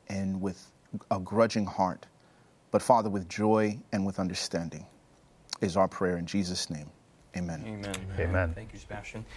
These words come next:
Speaker 2: Jared, let's read from First Corinthians chapter nine. First Corinthians chapter nine, verse thirteen and fourteen.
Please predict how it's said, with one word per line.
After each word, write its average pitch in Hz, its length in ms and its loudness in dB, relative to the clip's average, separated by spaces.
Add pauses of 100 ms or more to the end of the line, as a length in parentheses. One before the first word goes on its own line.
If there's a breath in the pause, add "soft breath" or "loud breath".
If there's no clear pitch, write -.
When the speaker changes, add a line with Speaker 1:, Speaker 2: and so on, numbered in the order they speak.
(160 loud breath)
Speaker 2:
Jared, 226 200 8
let's 233 180 2
read 180 160 4
from 123 180 2
First 131 300 4
Corinthians 123 500 4
chapter 107 460 -2
nine. 98 600 4 (360 soft breath)
First 135 260 2
Corinthians 131 280 -6
chapter 120 220 -4
nine, 117 120 -4
verse 107 200 -6
thirteen 139 640 -6
and 110 340 -2
fourteen. - 440 -6